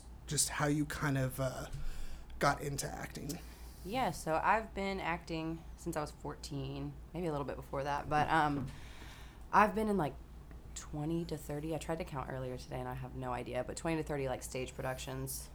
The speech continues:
Speaker 1: Okay.
Speaker 2: from when I was fourteen on. I didn't start film until I was, like, twenty-one, I don't think, and I just did, like, a couple shorts here and there, and then the most recent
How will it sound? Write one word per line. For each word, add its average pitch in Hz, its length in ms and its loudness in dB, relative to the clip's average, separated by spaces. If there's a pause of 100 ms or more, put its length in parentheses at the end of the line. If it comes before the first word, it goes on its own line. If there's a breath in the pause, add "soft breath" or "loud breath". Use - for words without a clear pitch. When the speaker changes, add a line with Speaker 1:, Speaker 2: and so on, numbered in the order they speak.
(100)
Speaker 1:
Okay. 208 180 4
Speaker 2:
from 151 80 8
when 135 80 2
I 131 80 2
was 135 120 -2
fourteen 135 440 -4
on. 131 220 -4
I 139 140 0
didn't 160 160 -4
start 135 260 -2
film 131 180 -2
until 131 200 -4
I 123 40 0
was, 131 120 -6
like, 127 100 -6 (640)
twenty-one, 139 880 -4
I 175 60 -4
don't 180 180 -6
think, 185 260 -2
and 143 100 -2
I 135 60 -2
just 131 220 -6
did, 139 200 -2
like, 123 180 -2 (560 loud breath)
a 160 40 2
couple 165 240 -2
shorts 147 300 -2
here 143 180 -2
and 135 140 0
there, 131 320 0
and 135 140 -2
then 135 280 -4 (120)
the - 40 -4
most 135 280 -4
recent 135 340 -6